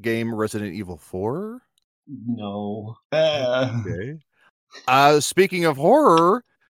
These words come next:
Speaker 1: maybe a little more family friendly, Luigi's Mansion three, I adore.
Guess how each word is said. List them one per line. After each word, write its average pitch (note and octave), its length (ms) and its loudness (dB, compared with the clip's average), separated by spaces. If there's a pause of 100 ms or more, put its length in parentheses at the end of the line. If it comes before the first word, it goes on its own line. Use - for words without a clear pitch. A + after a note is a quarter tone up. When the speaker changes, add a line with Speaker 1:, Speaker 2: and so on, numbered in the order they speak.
(200)
Speaker 1:
maybe C#3+ 240 2
a C#3 40 6
little C#3 200 2
more B2+ 320 4
family B2 340 0
friendly, D3+ 640 -2
Luigi's B2+ 800 0
Mansion A#2+ 420 -2
three, C3+ 500 -2
I F#2+ 140 0
adore. F2+ 640 -6